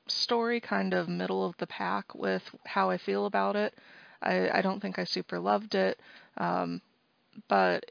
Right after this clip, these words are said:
it's not my least favorite. I think that this gets a neutral T Hanks from me. <laughs>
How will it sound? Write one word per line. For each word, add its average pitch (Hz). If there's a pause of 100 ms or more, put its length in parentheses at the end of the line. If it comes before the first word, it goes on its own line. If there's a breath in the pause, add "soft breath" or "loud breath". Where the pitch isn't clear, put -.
it's -
not 185
my 180
least 175
favorite. 175
I 185
think 185
that -
this 180
gets 185
a 175
neutral 165 (160)
T -
Hanks -
from 185
me. 196
<laughs> -